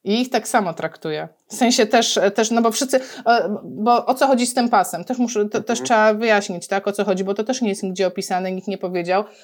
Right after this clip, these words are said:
Speaker 1: ale chodzi o to magiczne napięcie, tak, że jeżeli mamy mało napięcia w tułowiu, taka jest koncepcja, tak, że mamy mało napięcia w tułowiu, więc budujemy sobie napięcie na obwodzie.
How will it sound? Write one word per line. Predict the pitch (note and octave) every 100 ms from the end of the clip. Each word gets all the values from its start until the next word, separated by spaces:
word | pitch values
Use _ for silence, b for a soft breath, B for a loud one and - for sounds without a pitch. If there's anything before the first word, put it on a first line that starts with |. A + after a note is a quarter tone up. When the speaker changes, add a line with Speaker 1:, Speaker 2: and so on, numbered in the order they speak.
| -
Speaker 1:
ale | G#3
chodzi | - A3 A#3+
o |
to | B3
magiczne | A#3+ A3 A3+ C4 A#3
napięcie, | A3 A3 G#3+ F#3 E3
tak, | D3+ F3+ A3+
że | A#3
jeżeli | G#3 A3+ A3+
mamy | A#3 G#3+
mało | G#3+ A3
napięcia | G#3+ G3+ G#3 G#3
w | G3+
tułowiu, | - F#3 E3+ A3
taka | B3+
jest | C4+ C4+
koncepcja, | B3+ B3 F3 - C#3
tak, | D3 G#3+ C4
że | A#3
mamy | G3+ G3+
mało | A#3 B3
napięcia | A3 A3 G3+ F3+
w |
tułowiu, | - G3+ D#4+ E4
więc | C4+ B3+
budujemy | A3 A#3 G#3+ A3+ A3
sobie | A3+
napięcie | G3 G3 F#3+ F#3
na | F3+
obwodzie. | E3 D#3 C#3 C#3+